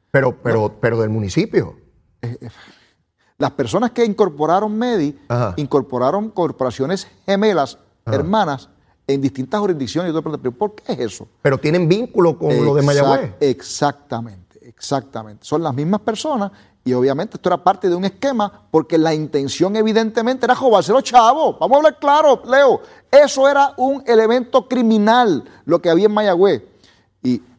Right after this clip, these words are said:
Speaker 2: ese es el récord. <clears throat> No me lo crean a mí, esto lo van a ver más adelante cuando los casos empiecen a correr, porque eso está en la documentación que, la,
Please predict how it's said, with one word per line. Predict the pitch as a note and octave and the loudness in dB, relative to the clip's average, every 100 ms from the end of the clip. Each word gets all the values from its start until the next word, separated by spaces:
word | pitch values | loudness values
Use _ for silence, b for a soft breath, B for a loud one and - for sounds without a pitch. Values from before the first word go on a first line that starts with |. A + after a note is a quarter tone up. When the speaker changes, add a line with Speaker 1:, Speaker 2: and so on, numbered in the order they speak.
| _ | _
Speaker 2:
ese | - - B3 | -8 -2 -2
es | |
el | B3+ | 0
récord. | B3 B3 A3 G#3 - | 0 0 -2 -4 -10
<clears throat> | E3+ B2 - | -8 -10 -10
No | A2+ | -4
me | F3 | -2
lo | A3+ | 0
crean | C4+ C4+ | 0 -2
a | |
mí, | C4+ C4+ | -4 -4
esto | - - A#3 | -6 0 0
lo | |
van | A#3+ A#3+ | 0 0
a | A#3+ | 0
ver | A#3+ | 0
más | A#3 | 0
adelante | B3 A3+ A3+ A#3 | 0 0 -2 -4
cuando | G#3 F#3 D#3+ | -4 -2 -2
los | - | -2
casos | D3 F3 | -4 -4
empiecen | F#3+ F3 F3 G3 | -4 -4 -4 -4
a | |
correr, | A3 G3+ F3 E3+ B _ | -2 0 -2 -4 B _
porque | D#3 D3+ | -6 -2
eso | D3+ G#3+ | -4 -4
está | - G3+ G#3+ - | -4 -2 0 -2
en | F3 | -4
la | D#3 | -2
documentación | C#3+ C#3+ C#3 B2+ B2+ - A3 D4 | -2 -2 -6 -6 -6 -4 -2 -2
que, | E3+ | -4
la, | C3+ | -6